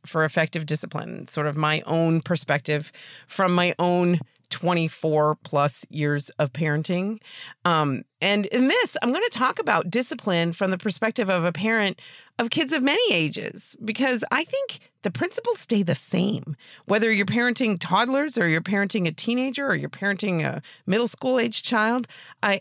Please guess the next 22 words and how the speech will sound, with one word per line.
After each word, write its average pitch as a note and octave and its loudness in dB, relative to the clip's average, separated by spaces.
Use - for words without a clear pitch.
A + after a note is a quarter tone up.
I E3 2
think C4+ -4
that G#3 -2
those, G#3 0
the G3 -2
ideas G#3 2
that F3+ 2
make F#3 2
discipline F#3 0
effective, F#3+ 0
I, F#3 0
well, E3+ 0
at - -2
least G3 0
the G#3 -2
ones F#3 2
I'm F3+ 2
going D3 0
to C#3 0
share, D3 0
kind A3+ 0
of F3+ -4